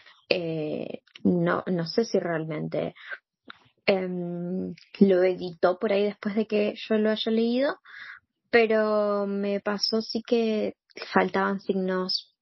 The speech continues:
de puntuación, ¿no? Bueno, me, me, me vuelve loca cuando por ahí no hay,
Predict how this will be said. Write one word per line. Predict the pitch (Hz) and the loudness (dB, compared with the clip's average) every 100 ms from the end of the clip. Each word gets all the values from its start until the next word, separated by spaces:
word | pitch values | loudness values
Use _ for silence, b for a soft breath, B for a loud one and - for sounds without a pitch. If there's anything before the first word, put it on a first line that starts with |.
| - | 0
de | 170 | 2
puntuación, | 165 170 165 170 - 233 226 220 220 196 | 4 2 2 2 2 2 2 2 0 -2
¿no? | 190 196 196 190 - | -2 -2 -2 -2 0
Bueno, | 180 | 0
me, | 180 175 | 0 -2
me, | 180 180 175 | -2 0 0
me | 165 165 | 2 2
vuelve | 165 185 185 190 | 2 2 4 4
loca | 185 190 | 2 2
cuando | 180 165 170 | 0 -4 -2
por | 175 | -2
ahí | 175 180 | -2 -2
no | 175 | -2
hay, | 175 175 | -4 -6